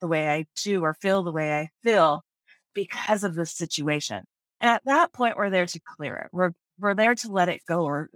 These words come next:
getting rid of the clutter of this, right? We don't, it's not there to, like, "Well, I'm gonna go tell everybody and this is, you know, I'm gonna go look it up and I'm gonna, you know, really, like, make this a thing." No, we're letting it go. We're, we're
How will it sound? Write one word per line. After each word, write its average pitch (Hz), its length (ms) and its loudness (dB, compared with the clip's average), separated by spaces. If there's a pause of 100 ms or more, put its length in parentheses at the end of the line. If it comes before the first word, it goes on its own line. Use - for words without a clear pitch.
getting 208 220 -2
rid 214 120 0
of 190 40 -4
the 156 80 -4
clutter 170 400 0
of 131 260 0
this, - 360 -8
right? 151 260 2 (320)
We 226 80 0
don't, 247 240 4
it's - 160 -8
not 269 200 2
there 226 280 4 (120)
to, 214 120 2
like, 175 280 4 (460)
"Well, 320 400 4
I'm 294 100 4
gonna 285 100 0
go 277 80 0
tell 262 260 0
everybody 254 460 2
and 233 120 2
this 240 160 -6
is, 240 280 -8
you 220 100 0
know, 214 260 6
I'm 202 140 4
gonna 214 120 2
go 214 60 2
look 247 260 0
it 262 80 4
up 233 360 6
and 185 140 2
I'm 185 120 2
gonna, 185 260 2 (260)
you 220 120 -2
know, 208 120 4
really, 254 400 2
like, 196 200 2
make 202 240 -4
this 196 160 -14
a 190 60 -12
thing." 254 200 0
No, 254 160 4
we're 262 120 0
letting 285 300 2
it 247 140 -4
go. 208 340 2
We're, 175 260 2
we're 202 260 -2